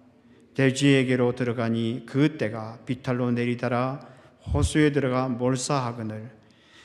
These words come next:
치든 자들이 그 이루어진 일을 보고 도망하여 성내와 마을에 알리니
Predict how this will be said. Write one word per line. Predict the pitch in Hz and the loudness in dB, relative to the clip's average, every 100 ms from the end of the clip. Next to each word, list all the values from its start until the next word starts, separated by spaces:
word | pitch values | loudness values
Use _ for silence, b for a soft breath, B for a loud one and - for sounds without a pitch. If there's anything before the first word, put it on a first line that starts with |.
| b _ | b _
치든 | - 165 160 156 | -2 4 6 6
자들이 | 139 131 131 127 | 4 4 2 2
그 | 135 | 0
이루어진 | 131 123 127 131 143 147 | 0 0 2 0 2 2
일을 | 127 127 | 2 0
보고 | 127 120 120 120 | -2 -4 -4 -4
도망하여 | 113 120 120 113 110 113 135 | -2 -2 -2 -2 -4 -6 -8
성내와 | - 147 143 135 127 123 | -4 2 4 4 0 -4
마을에 | 120 101 110 117 127 156 | -6 -4 -4 0 -2 -2
알리니 | 143 107 110 107 110 | -6 -8 -8 -8 -10